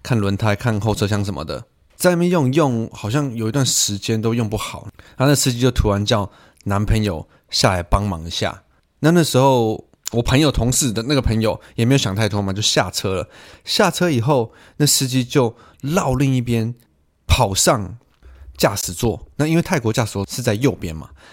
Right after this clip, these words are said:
绕上去跑上驾驶座就把车子开走了。那女朋友还在车上，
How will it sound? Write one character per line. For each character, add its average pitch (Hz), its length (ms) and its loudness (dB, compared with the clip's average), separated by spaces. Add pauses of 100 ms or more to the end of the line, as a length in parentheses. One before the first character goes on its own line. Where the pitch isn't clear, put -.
(280)
绕 175 180 4
上 160 180 2
去 143 120 0
跑 101 240 4
上 120 120 -2
驾 120 160 0
驶 92 140 -8
座 117 160 -4
就 - 180 2
把 110 140 -6
车 - 180 0
子 110 80 -2
开 117 200 -2
走 67 200 -6
了。 - 200 -18
那 143 140 -2
女 147 140 2
朋 131 140 4
友 135 80 4
还 107 100 -4
在 113 80 -2
车 107 220 -2
上， 95 220 -4